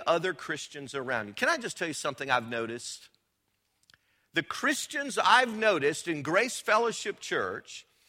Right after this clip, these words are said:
who are the strongest, who have the most consistent victory, who tend to vacillate the least in their faith,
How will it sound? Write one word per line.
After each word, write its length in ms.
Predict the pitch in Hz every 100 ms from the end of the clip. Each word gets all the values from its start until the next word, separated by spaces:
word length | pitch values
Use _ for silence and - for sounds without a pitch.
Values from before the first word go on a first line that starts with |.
| _ - -
who 120 | 214
are 60 | 156
the 140 | 135
strongest, 960 | - - - 180 214 233 269 294 - - - _
who 140 | 214 180
have 240 | 196 156
the 80 | 160
most 280 | 160 151 -
consistent 920 | 139 127 - - 262 - - 269 196
victory, 600 | 185 202 - 220 240 269 - - -
who 180 | 220 220 - _
tend 340 | - 269 302
to 280 | - 220 175 -
vacillate 1040 | 127 175 208 269 - 262 262 254 247 -
the 80 | 202
least 560 | 233 190 170 220 - 180
in 120 | 185
their 120 | 220
faith, 540 | - 160 123 135 156